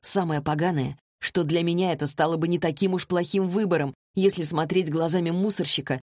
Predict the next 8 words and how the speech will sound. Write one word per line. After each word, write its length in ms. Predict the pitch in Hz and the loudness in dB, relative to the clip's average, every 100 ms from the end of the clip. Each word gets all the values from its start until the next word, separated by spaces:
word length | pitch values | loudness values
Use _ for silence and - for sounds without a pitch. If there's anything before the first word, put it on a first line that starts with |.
| _ | _
или 200 | 196 170 | 0 2
головореза. 800 | 151 175 160 175 165 143 127 127 _ _ - | 2 2 2 2 2 0 -2 -6 _ _ -2
Именно 360 | 208 185 185 185 - | 0 2 0 -2 -2
так 240 | 208 196 | -2 -2
она 220 | 156 185 | 0 0
завоевала 600 | 160 143 160 143 156 170 | 0 -2 0 0 -2 -2
свою 320 | 156 151 160 160 | -4 -2 -4 -4
власть 500 | 160 170 - - | -4 -4 -4 -8